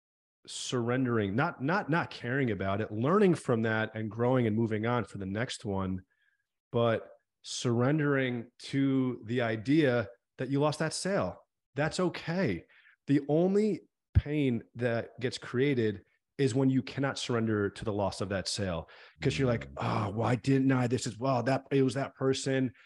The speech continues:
Speaker 1: It's you creating that inner turmoil. If
Speaker 2: Yeah.
Speaker 1: you can just allow and surrender to the actual fact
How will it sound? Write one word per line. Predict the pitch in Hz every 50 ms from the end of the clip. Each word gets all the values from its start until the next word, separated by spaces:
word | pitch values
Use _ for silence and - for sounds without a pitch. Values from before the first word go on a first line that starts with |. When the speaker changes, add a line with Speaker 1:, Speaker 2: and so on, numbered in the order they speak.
| - - - _ _ -
Speaker 1:
It's | 139 139 135 135 -
you | 123 113 110 135 165 175 165
creating | 160 - - 143 131 131 127
that | 127 120 120 -
inner | 120 120 113
turmoil. | 110 - - 117 110 101 101 92 87 85 82 85
If | 82 78
Speaker 2:
Yeah. | 80 82
Speaker 1:
you | 143 156 147
can | - 170
just | 156 160 165 160 - - -
allow | 117 113 110 104 107 107 110 113 123 135
and | 131 123 117 -
surrender | - - 127 127 135 135 127 117 107 98
to | - - - 123
the | 120 127 123
actual | 120 120 117 - - 147 147
fact | 139 - 190 185 143 123 120 - -